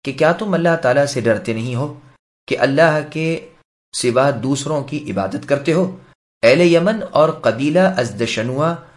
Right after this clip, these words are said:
رب کو بَعَل کہتے تھے۔ بَعَل نامی جس بت کی یہ پوجا کرتے تھے وہ ایک عورت تھی۔ ان کے شہر کا نام بھی بَعَل بک تھا۔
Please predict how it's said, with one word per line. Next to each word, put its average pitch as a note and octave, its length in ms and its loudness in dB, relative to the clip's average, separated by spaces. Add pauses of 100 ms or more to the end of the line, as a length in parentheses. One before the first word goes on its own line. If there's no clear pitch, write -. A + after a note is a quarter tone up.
(300)
رب D3+ 360 4
کو E3 240 2
بَعَل A#2 420 2
کہتے G#2 320 -6
تھے۔ G2 200 -12 (580)
بَعَل D3+ 320 6
نامی D#3 280 0
جس C3 260 -6
بت C3 240 -6
کی C#3+ 100 -2
یہ B2+ 60 2
پوجا A#2 340 -2
کرتے C3 320 -4
تھے F#3 320 -4 (300)
وہ F3 140 2
ایک D#3 300 -4
عورت A#2 340 2
تھی۔ D#3 220 -8 (560)
ان A3+ 180 -2
کے F#3 160 0
شہر C3+ 300 0
کا B2 180 -2
نام A#2+ 280 0
بھی A#2+ 400 -4
بَعَل G#2 220 0
بک A2 320 -2
تھا۔ A2+ 280 -6